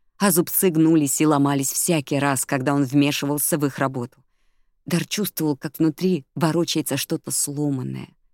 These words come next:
царапающее. Возможно, я как-то неправильно выражаю свою любовь, но делаю это, как умею.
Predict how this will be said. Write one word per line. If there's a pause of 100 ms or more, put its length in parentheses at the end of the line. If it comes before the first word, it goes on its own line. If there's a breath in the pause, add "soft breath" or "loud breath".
(180)
царапающее. (1160)
Возможно,
я
как-то
неправильно
выражаю
свою
любовь, (840)
но
делаю
это,
как
умею.